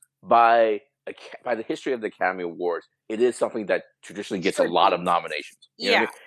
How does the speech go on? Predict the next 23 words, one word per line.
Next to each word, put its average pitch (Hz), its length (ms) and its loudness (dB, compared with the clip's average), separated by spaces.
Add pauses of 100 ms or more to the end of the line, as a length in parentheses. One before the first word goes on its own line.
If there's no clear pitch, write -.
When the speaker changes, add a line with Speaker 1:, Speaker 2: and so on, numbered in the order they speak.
Speaker 1:
It's 123 100 4
Speaker 2:
yeah. 131 40 4
Speaker 1:
a 127 40 4
historical 123 380 2
drama. 107 440 0 (160)
There's 90 120 -8
a 90 100 -2 (200)
big 107 220 -8 (100)
A 101 280 -2
movie 95 300 -6
star. 101 500 4
There's, 90 160 -8
there's 82 240 -8
a 85 60 0
P - 240 -4
O 98 120 4
V 85 320 -6
character, 95 380 2
which 87 340 -4
is 90 120 -6
this 80 240 -8 (180)
audience 80 300 2
surrogate. 85 500 0